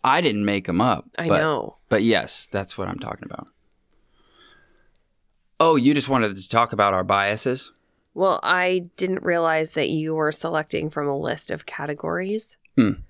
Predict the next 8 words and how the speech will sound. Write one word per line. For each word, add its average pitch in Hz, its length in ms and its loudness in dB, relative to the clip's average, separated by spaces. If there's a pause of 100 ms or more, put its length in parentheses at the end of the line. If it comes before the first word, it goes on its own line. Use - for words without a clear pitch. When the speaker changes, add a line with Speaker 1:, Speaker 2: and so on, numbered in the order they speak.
(440)
Speaker 2:
I 165 200 -4
thought 156 300 -4
that 156 140 -2
you 151 200 -4
were 156 160 -2
coming 151 420 -6
up 143 380 -4
with 143 720 -4